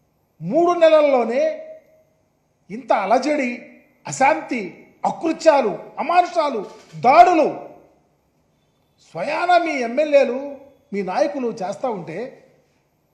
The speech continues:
కళ్ళు లేని కబోజీలాగా ప్రభుత్వాన్ని నడిపే పరిస్థితి వస్తా ఉంటే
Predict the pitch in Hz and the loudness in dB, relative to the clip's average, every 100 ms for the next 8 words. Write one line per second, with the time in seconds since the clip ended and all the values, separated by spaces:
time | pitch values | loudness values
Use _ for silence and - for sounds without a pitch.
0 | _ 285 349 359 349 - 262 320 320 320 | _ -2 4 6 6 4 4 4 4 2
1 | 277 240 269 240 214 269 285 269 196 190 | 0 0 -2 -4 -8 -4 -4 -2 -6 -10
2 | 247 247 202 202 - 196 - 214 175 170 | -8 -10 -10 -14 -14 -16 -10 -10 -10 -12